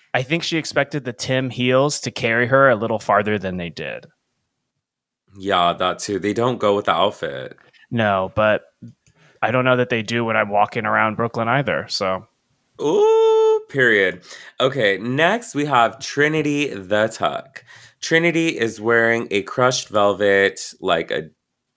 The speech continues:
Speaker 2: beautiful color. It's somewhere between a purple and a blue. Um, crushed velvet gown. It is fucking crazy long, wild train. It definitely looks like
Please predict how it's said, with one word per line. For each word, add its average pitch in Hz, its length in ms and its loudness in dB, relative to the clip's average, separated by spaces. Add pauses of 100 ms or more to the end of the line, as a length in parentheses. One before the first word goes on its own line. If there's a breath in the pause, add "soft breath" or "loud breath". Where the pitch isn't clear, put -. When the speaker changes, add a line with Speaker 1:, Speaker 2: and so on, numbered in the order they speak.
(100)
Speaker 2:
beautiful 110 800 2
color. 85 560 0
It's - 300 -8 (160)
somewhere 98 960 -2
between 90 380 -4
a 73 100 -4
purple 92 680 0
and 82 120 0
a 82 40 -6
blue. 120 480 2 (500 loud breath)
Um, 98 420 2 (720)
crushed 131 380 -2
velvet 101 600 0
gown. 120 540 2
It 110 140 2
is 98 360 2
fucking 98 520 -4
crazy 101 500 0
long, 90 520 4 (220)
wild 95 640 2
train. 87 380 -4
It 92 240 -6
definitely 107 440 0
looks 87 380 0
like 85 240 0